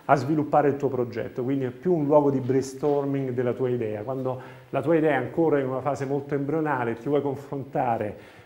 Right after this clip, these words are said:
con dei mentor, dei coach, con delle persone,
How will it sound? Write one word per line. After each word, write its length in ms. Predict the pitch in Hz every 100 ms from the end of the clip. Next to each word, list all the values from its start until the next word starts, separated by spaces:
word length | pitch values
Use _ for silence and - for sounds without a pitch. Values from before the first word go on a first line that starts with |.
| -
con 280 | 127 123
dei 120 | 123 127
mentor, 640 | 123 131 131 127 127 117
dei 180 | 120 120
coach, 560 | 123 123 127 123 -
con 180 | 120 123
delle 180 | 123 120
persone, 680 | 123 120 - 135 123 123